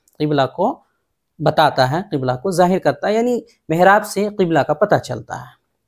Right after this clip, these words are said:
अब ये किबला क्या है? किबला is the direction of the Kaaba। किबला काबा की जिहत है। डायरेक्शन के माना जिहत, रुख,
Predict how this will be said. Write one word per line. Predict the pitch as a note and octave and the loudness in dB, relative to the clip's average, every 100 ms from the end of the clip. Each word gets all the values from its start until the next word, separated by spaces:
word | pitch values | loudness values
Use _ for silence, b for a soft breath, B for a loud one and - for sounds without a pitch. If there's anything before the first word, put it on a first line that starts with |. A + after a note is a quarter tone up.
| _ _ _ - B B B - | _ _ _ -16 B B B -2
अब | G#3 | 2
ये | A#3 | 4
किबला | A#3 A#3 A3+ | 6 6 4
क्या | A#3+ A#3 | 6 6
है? | A3+ B3 b b b - | 6 0 b b b 0
किबला | A3+ C4 | 4 6
is | B3 | 4
the | F#3 F3 | 4 0
direction | C3+ D3+ G3+ A#3 - - A#3 A#3 A3+ - | 4 4 6 4 -2 2 2 2 -2 2
of | C#3+ D3+ F3 - - | 6 6 2 -6 -4
the | D#3 D3+ | -2 0
Kaaba। | A2+ G2+ - - _ _ _ _ _ _ - | -2 -2 -12 -16 _ _ _ _ _ _ 2
किबला | A#3 G3 D3 E3+ A3 - _ | 6 6 6 4 0 -14 _
काबा | - F3 F#3+ G#3+ A#3+ | 2 4 4 4 2
की | A#3 G3 G3 G#3+ | 0 -4 -4 -4
जिहत | D3 - D3 C#3+ C#3 | -8 -4 -2 0 -4
है। | - A2+ - _ - | -8 -16 -16 _ -4
डायरेक्शन | C#3 C#3 - E3+ | -2 -2 -4 -6
के | D#3 | -6
माना | C#3 B2+ | -8 -8
जिहत, | A#2 C#3+ C#3 E3 C3+ | -8 -8 -6 -10 -6
रुख, | C3 G3+ G3+ | -2 -2 -4